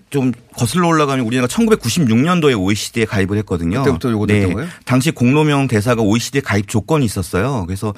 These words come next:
Speaker 1: 오이시디라는 게 무조건 돈만 많다고 가입할 수 있는 게 아니라 그 나라 수준이 어느 정도 돼야지만 되는데.
Speaker 2: 그 수준이 국제 기준에
Speaker 1: 그렇습니다.
Speaker 2: 맞춰줘야 되는데.
Speaker 1: 그래서 오이시디 그 장관이 직접 자필로 우리 아이로 핵심 협약 비준하겠다고 오이시디 사무총장한테 편지를 보냈어요.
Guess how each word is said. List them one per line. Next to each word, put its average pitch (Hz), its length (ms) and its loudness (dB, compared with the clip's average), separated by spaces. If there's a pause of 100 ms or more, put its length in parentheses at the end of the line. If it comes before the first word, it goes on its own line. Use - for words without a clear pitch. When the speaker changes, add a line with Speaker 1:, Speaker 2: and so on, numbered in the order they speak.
(200)
Speaker 1:
오이시디라는 151 480 2
게 139 80 0
무조건 110 300 -2
돈만 131 280 4
많다고 117 340 2
가입할 98 300 -2
수 - 120 -6
있는 98 160 0
게 95 80 -2
아니라 85 440 -2
그 - 80 0
나라 120 260 4
수준이 185 340 -2
어느 101 100 2
정도 104 200 -2
돼야지만 101 560 0
되는데. 87 440 -2
Speaker 2:
그 - 80 0
수준이 139 340 -2
국제 127 340 -4
기준에 120 280 -4
Speaker 1:
그렇습니다. 92 640 0
Speaker 2:
맞춰줘야 104 460 -2
되는데. 92 220 -2
Speaker 1:
그래서 135 320 2
오이시디 143 640 2
그 131 140 0 (200)
장관이 123 480 2
직접 - 340 -2
자필로 110 540 0
우리 104 240 0
아이로 104 240 2
핵심 123 240 -2
협약 135 160 0
비준하겠다고 107 720 0
오이시디 110 360 0
사무총장한테 151 760 0
편지를 220 380 0
보냈어요. 90 680 -2